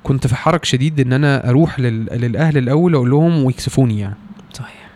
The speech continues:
Speaker 1: فعرضت لها الموضوع بمنتهى السلاسة كده، اللي هو: "بصي، أنا أطلب الزواج وده واحد، اتنين، تلاتة، أربعة.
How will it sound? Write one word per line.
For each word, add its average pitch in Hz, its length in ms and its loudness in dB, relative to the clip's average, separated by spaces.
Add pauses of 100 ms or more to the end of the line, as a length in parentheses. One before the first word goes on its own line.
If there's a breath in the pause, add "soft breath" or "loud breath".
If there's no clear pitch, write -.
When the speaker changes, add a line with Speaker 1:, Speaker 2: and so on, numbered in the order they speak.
(160)
Speaker 1:
فعرضت 160 640 2
لها 220 140 4
الموضوع 165 280 2
بمنتهى 135 320 -2
السلاسة 113 380 -4
كده، 143 200 -14
اللي 143 100 -6
هو: 131 260 -2
"بصي، 143 600 -2
أنا 151 400 0 (460)
أطلب 175 280 -2
الزواج 135 340 0 (200)
وده 160 160 2
واحد، 160 140 -2
اتنين، 143 140 0
تلاتة، 127 200 -2
أربعة. 110 320 -4